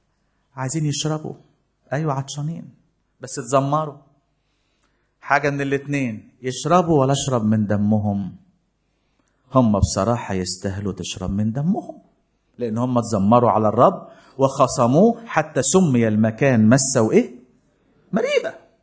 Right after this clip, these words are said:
مريبة. لا، بصراحة يا رب، يستاهلوا تشرب من دمهم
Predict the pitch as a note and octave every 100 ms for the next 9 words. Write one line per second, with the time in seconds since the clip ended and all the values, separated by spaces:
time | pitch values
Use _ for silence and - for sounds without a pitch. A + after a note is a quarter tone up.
0 | _ _ _ - B3+ F4+ D4 - - _
1 | _ _ _ _ _ _ D3 A2+ - C#3
2 | D3 C#3 C3+ C3+ B2+ B2+ B2+ A#2+ B2 A#2
3 | A#2+ - G#3 F3+ D#3+ - C#3 C3 A#2 A#2
4 | A2